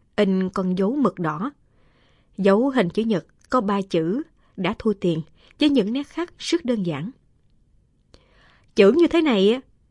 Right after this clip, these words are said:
thì cháu khắc được, nhưng chỉ khoác trên củ khoai được không? Thì tôi đang cần con dấu củ khoai. Công ty tôi sắp giải thể rồi, lúc ấy tôi sẽ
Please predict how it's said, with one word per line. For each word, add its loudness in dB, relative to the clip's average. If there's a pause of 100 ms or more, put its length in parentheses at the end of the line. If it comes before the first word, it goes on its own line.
thì -2
cháu 2
khắc -4
được, 0 (420)
nhưng 2
chỉ 2
khoác -4
trên 2
củ 2
khoai 2
được 2
không? 2 (1900)
Thì 0 (160)
tôi 6
đang -2
cần 0
con -4
dấu -2
củ 2
khoai. -2 (580)
Công 2
ty 4
tôi 2
sắp -2
giải 0
thể 0
rồi, -4 (300)
lúc 0
ấy 0
tôi 2
sẽ -2